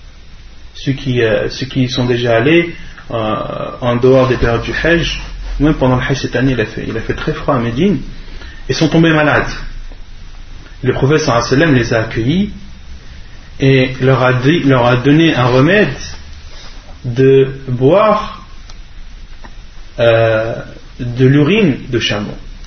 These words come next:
De boire de l'urine de chameau. Et, euh, le prophète sallallahu alayhi wa sallam avait demandé à un compagnon de, euh, prendre en charge ces personnes. Et,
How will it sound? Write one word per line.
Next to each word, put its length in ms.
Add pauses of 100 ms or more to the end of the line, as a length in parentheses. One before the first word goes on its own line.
(880)
De 100
boire 320
de 60
l'urine 420 (200)
de 80
chameau. 320 (1500)
Et, 220
euh, 520
le 80
prophète 280
sallallahu 220
alayhi 140
wa 80
sallam 220
avait 280
demandé 380
à 80
un 60
compagnon 560
de, 500 (280)
euh, 300 (460)
prendre 440 (180)
en 140
charge 580
ces 200
personnes. 400 (2250)
Et, 400